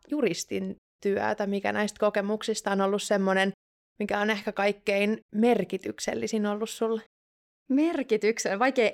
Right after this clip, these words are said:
Speaker 2: ei niitä pysty laittamaan sillä lailla niin kuin tärkeysjärjestykseen, mutta jos ehkä hakee sitä kautta, niin mä ite näen sen niin, että kun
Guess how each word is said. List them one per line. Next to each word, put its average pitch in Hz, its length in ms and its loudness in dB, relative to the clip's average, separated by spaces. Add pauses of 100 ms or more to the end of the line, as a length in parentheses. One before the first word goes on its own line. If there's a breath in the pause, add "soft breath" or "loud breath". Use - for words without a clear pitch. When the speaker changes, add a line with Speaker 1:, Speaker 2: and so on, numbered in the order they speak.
(120)
Speaker 2:
ei 247 120 6
niitä 247 180 6
pysty 233 300 0
laittamaan 202 520 2
sillä 180 280 2
lailla 170 280 2
niin 160 180 -6
kuin 185 260 -2 (120)
tärkeysjärjestykseen, 254 1400 2
mutta 233 220 -2
jos 233 120 2
ehkä 226 240 0
hakee 240 280 2
sitä 285 300 -2
kautta, 190 360 0
niin 202 80 -2
mä 208 100 0
ite 240 240 0
näen 185 240 0
sen 190 180 -4
niin, 196 200 0
että 180 220 -6
kun 175 220 -4